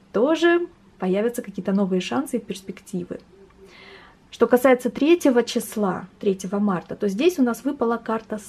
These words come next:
САД. САД — это общество, это социум. В этот день не сидите дома, выходите в люди, вращайтесь в каких-то важных для вас кругах,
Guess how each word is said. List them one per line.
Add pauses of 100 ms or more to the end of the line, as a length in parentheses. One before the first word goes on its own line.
(120)
САД. (360)
САД —
это
общество,
это
социум. (480)
В
этот
день (340)
не
сидите
дома,
выходите
в
люди, (260)
вращайтесь
в
каких-то
важных
для
вас
кругах,